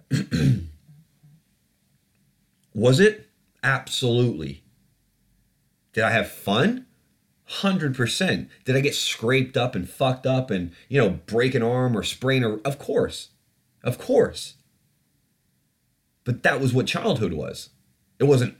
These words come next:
only, you know, destruction of one's body or anything, but what I'm saying is we had the opportunity to get fucked up. To get up,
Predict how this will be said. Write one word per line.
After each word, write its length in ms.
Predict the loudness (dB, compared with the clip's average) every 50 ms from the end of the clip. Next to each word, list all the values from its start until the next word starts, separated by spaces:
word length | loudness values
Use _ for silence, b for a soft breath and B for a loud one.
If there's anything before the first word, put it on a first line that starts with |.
| _ _
only, 600 | 2 4 4 4 4 2 0 0 0 -2 -4 -6 -8 -4
you 140 | -2 0 0
know, 240 | 2 0 0 b b b b b b b b b b _ _ _ _ -6
destruction 880 | -4 -2 -2 -2 -2 -4 -4 -4 -4 -2 -2 -2 -2 -2 0 0 2
of 120 | 0 0 2
one's 260 | 2 2 2 0 0
body 400 | -2 -2 0 0 2 2 2 4
or 60 | 4
anything, 340 | 2 2 2 2 2 2 2
but 100 | 2 2
what 140 | 2 2 2
I'm 80 | 2
saying 500 | 0 -2 -2 0 2 2 4 2 2 0
is 300 | 2 2 2 2 2 0 B B B B B B B
we 200 | -4 0 0 0
had 300 | 2 2 2 2 4 2
the 120 | 2 0 0
opportunity 580 | 0 0 -2 -4 -4 -2 0 0 0 0 -2 -2
to 80 | -4
get 340 | -6 0 0 0 0 0 -2
fucked 420 | -6 -4 -2 -2 -2 -2 -2 0
up. 280 | 0 0 0 -2 -6 -12 -20 _ b b b b b b b b b b b b _ _ _ _ _ _ _ _ _ _ _ -20 _ _ _ _ _ _ _ _ _ _ _ _ _ _ _ _ _ _ _ _ _ _ _ _ _ -20 -12 -8
To 100 | -6 -6
get 340 | -6 0 2 4 4 4
up, 260 | 4 4 2 0 -2